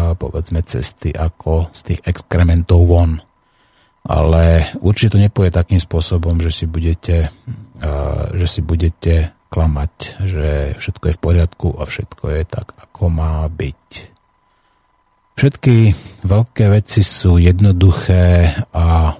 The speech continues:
mnohé možno vyjadriť, e, len pár slovami.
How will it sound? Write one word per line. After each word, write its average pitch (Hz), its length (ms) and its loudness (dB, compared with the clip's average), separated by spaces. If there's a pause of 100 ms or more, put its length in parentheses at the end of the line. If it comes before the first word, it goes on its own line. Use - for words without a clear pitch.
mnohé 90 320 4
možno 85 400 2
vyjadriť, 80 560 0
e, - 120 -10 (440)
len 80 240 -2 (160)
pár 76 320 -2
slovami. 73 720 -4